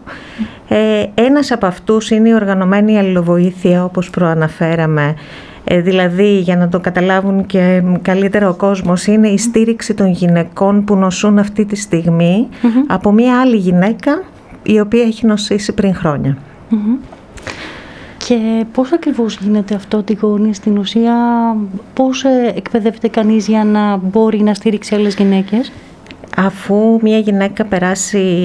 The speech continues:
Speaker 1: τα δύο πρώτα χρόνια, α, από τη στιγμή που θα τελειώσει την τελευταία, θα κάνει την τελευταία της χημειοθεραπεία,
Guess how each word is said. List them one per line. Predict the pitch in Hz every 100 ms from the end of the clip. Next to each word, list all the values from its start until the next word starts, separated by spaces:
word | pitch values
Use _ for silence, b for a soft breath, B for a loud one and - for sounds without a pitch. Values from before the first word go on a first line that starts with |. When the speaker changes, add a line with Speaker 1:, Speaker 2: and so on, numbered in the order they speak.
| 156 147 143
Speaker 1:
τα | 165 160
δύο | 175 190
πρώτα | 190 190 190
χρόνια, | - 185 180 180 180 170
α, | 156 151 165 170 131 165
από | - -
τη | 165
στιγμή | - 160 175
που | 185
θα | -
τελειώσει | 190 175 170 170 175
την | - 175 156 160
τελευταία, | 156 160 - 180 175
θα | -
κάνει | 175 185
την | 185
τελευταία | 175 165 - 185 175
της | -
χημειοθεραπεία, | - - 139 147 143 143 143 143 151 214